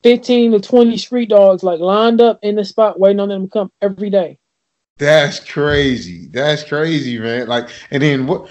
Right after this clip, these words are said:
Speaker 2: what's the, what's the temperature feel like? Like, is it cold at certain times? Is it hot? What does it feel like over there?
Speaker 1: It's, like, humid, man. It's,
Speaker 2: Oh,
Speaker 1: like,
Speaker 2: okay.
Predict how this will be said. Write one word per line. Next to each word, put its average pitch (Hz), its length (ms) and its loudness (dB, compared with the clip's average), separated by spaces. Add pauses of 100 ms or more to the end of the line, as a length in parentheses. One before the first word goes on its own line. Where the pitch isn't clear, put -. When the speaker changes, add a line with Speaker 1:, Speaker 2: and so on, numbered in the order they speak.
(120)
Speaker 2:
what's 170 280 -2
the, 151 100 -2
what's 147 300 -6
the 147 60 -6
temperature 190 440 -2
feel 120 240 -4
like? 85 340 -10 (220)
Like, 107 300 -8
is 104 140 -10
it 85 120 -16
cold 160 680 -2
at 147 160 -4
certain 156 300 -4
times? 151 760 -4
Is 180 140 -12
it - 60 -10
hot? 160 560 0
What 139 100 -4
does 147 100 -2
it 131 120 -4
feel 156 120 0
like 113 200 -2
over 92 180 -10
there? 82 180 -14 (840)
Speaker 1:
It's, 214 140 -4
like, 220 180 2
humid, 214 460 0
man. 185 420 -6 (240)
It's, 180 120 -8
Speaker 2:
Oh, 208 40 4
Speaker 1:
like, - 180 4
Speaker 2:
okay. 90 240 -6